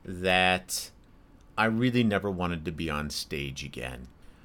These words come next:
I really felt that I just wasn't cut out for it. In fact, the only good thing I can say about this <laughs> experience was that I felt incredibly fortunate that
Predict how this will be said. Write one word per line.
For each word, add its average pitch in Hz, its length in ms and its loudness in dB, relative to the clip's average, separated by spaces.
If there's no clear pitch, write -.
I 95 60 -2
really 127 380 4
felt 92 340 0
that - 140 -6
I 78 100 2
just 110 440 0
wasn't 85 360 -4
cut 76 180 -6
out 67 240 -6
for 62 300 -10
it. - 120 -8
In 113 160 -4
fact, 127 320 0
the 135 260 -4
only 165 480 2
good 135 380 0
thing 90 220 -4
I 78 120 0
can 85 220 -6
say 80 180 -4
about 73 320 -4
this - 280 -10
<laughs> - 0 -
experience 113 840 -2
was 104 240 0
that 107 120 2
I 101 100 4
felt 117 400 2
incredibly 120 720 0
fortunate 95 580 0
that 107 340 4